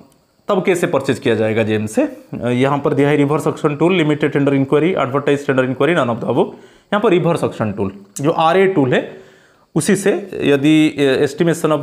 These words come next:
goods and services is more than five lakh, then through reverse auction tool the concern, uh, government entity, okay,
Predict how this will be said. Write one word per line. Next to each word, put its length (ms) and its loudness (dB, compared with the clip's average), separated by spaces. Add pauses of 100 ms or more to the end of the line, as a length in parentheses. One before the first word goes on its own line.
goods 200 0
and 180 0
services 340 -2 (640)
is 200 -6
more 140 4
than 240 0
five 200 0
lakh, 340 -2
then 200 2
through 220 0
reverse 340 0
auction 320 -2
tool 160 2 (640)
the 100 -2
concern, 460 0 (640)
uh, 220 0
government 260 0
entity, 360 0 (960)
okay, 160 0